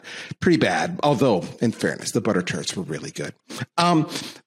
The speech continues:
but no, it's, it's, I asked the question because I actually had a really interesting conversation with, um,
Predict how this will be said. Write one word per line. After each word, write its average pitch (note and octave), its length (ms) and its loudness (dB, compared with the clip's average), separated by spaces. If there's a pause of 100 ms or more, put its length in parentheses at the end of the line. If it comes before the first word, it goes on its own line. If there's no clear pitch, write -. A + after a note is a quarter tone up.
but A3 240 2
no, C4 180 6
it's, A3 120 4
it's, C4 300 4
I G#3+ 100 6
asked E4+ 240 4
the E4 60 2
question B3+ 480 4 (180)
because A#3 240 4
I B3 100 4
actually A3+ 220 6
had G#3 160 6
a G3 40 6
really G3+ 260 6
interesting G3 320 4
conversation C3+ 880 4
with, C3 400 4 (240)
um, B2 580 2